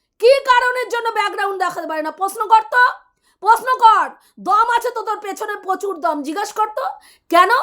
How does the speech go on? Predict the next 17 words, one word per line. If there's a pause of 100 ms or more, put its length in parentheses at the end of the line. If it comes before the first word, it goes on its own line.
(340)
ব্যাকগ্রাউন্ড
দেখাতে
পারে
না? (200)
হঠাৎ
করে,
আহ,
ছ-,
ছবি
দিয়ে
ভিডিও
করতে
হয়,
মুখও
দেখাতে
পারে
না।